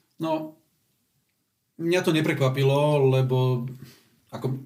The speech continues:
rozosmutnilo, ale neprekvapilo, lebo my sme so Zdenkou, rovnako ako s inými kolegami, boli pravidelne v kontakte a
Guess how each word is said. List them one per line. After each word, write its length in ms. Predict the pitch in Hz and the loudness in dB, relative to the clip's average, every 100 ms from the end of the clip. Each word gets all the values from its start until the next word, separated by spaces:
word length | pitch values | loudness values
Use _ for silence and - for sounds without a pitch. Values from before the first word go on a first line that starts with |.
| - - _ | -16 -20 _
rozosmutnilo, 640 | 139 160 180 180 175 160 143 | 0 0 2 0 0 0 2
ale 160 | 120 | 0
neprekvapilo, 480 | 117 120 - 120 117 | -2 -2 -4 -2 -2
lebo 320 | 120 123 131 | -2 0 2
my 160 | 131 123 131 | 2 -2 -4
sme 240 | 139 127 | -2 -2
so 320 | 110 117 117 | -2 -6 -6
Zdenkou, 400 | 104 113 127 127 | -4 -4 -2 -2
rovnako 400 | 117 113 117 117 | -2 -4 -4 -6
ako 40 | 117 | -8
s 160 | - - _ | -10 -14 _
inými 320 | 117 120 131 123 | -10 -2 0 0
kolegami, 320 | 123 120 117 | -2 -4 -2
boli 240 | 120 120 | -2 -2
pravidelne 400 | 123 127 135 131 | -2 0 0 0
v 80 | 131 | -2
kontakte 480 | 131 135 135 143 131 - - - - - | -2 -2 -2 -2 -4 -8 -20 -20 -20 -8
a 480 | 110 120 123 123 | -2 0 0 -2